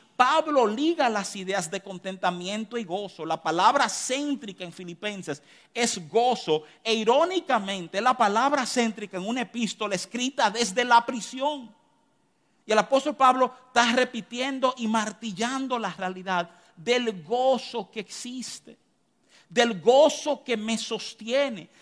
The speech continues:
del contentamiento que he encontrado, a pesar de vivir en circunstancias adversas. Una de las grandes cosas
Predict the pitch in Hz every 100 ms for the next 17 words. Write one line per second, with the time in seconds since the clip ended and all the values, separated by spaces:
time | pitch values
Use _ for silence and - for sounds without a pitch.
0 | _ 170 247 240 247 233 240 240 262 233
1 | 226 247 311 339 302 254 - 233 247 294
2 | - 254 226 226 254 285 247 202 _ _
3 | _ _ _ _ _ _ _ _ _ 202
4 | 208 196 - 247 254 240 160 143 147 _
5 | _ _ 139 190 180 165 208 190 151 147
6 | 143 156 139 156 143 - 165 175 165 156
7 | 175 147 - 131 135 135 147 151 143 -
8 | - - _ _ _ _ _ _ _ _
9 | _ _ _ 180 214 220 214 175 143 170
10 | 202 208 156 - 196 196 - 120 -